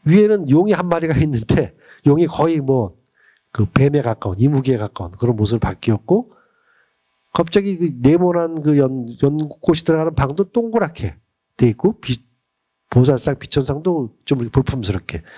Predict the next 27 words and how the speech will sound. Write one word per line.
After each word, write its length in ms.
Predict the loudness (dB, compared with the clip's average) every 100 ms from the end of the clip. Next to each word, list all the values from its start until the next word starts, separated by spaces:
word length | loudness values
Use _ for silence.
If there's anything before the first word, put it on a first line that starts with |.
| -4
특히 400 | -2 2 2 0 -10 _ _
이 60 | 0
작품 260 | 2 0 -4
보세요. 280 | -4 -4 -8 _ _ _ _ _ _ _ _ _ 2
용이 280 | 2 4 2
아주 200 | 0 -4
그 60 | -2
편안하게 500 | -2 0 -2 -2 -2
누워있죠. 500 | 0 0 0 -6 -8
아, 220 | -10 -10
아주 240 | -12 -16 -18 _ -2
누워있어요. 440 | 0 0 -4 -10 _ _ -20 -4
그 120 | 0 0 -2 -20 -6 0
혀를 260 | 2 2
이렇게 280 | 0 0 0
내밀어서 540 | 0 2 0 -2 -4 _ _ _ _
이걸 220 | -2 2
여의주라고 600 | 4 2 2 0 -2 -2
지금 180 | -8 -8
받치고 380 | -6 -4 -4 -6
있습니다. 260 | -6 -4 -2
사탕인지 560 | 0 0 0 0 0
여의주인지 440 | 0 -2 -6 -12 -10
뭐 140 | -8
이렇게 340 | -8 -8 -10 -12 -16 0
물고 260 | 2 2 0
있고 400 | 0 0 -2